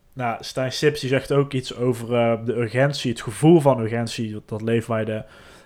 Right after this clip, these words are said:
eh, partners. Hij twijfelt daar namelijk, eh, over. En dat komt dus, daar komen we zo ook nog wel op terug,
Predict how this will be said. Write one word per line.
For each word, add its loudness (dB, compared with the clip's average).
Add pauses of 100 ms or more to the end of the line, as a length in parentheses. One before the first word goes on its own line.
eh, -10
partners. 4
Hij 6
twijfelt 0
daar -2
namelijk, -10
eh, -12
over. -6
En -4
dat -8
komt 4
dus, 0
daar -8
komen -6
we -6
zo 0
ook 0
nog -12
wel -4
op -10
terug, 0